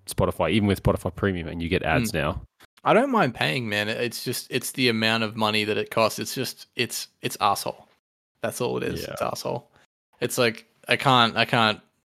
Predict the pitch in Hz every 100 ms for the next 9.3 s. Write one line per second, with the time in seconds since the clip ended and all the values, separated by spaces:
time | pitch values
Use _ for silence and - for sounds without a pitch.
0 | _ _ - 117 110 107 104 120 110 107
1 | 107 131 170 190 160 127 104 - 107 107
2 | 107 - 110 110 107 - 113 175 185 -
3 | 117 - 190 233 135 113 - 107 107 110
4 | - - 110 107 104 107 104 110 110 117
5 | - 117 123 117 117 113 117 113 - -
6 | _ _ _ _ _ _ _ _ 123 117
7 | - 107 101 117 107 104 - 113 107 107
8 | - 120 117 - - 120 131 131 135 110
9 | 92 - 123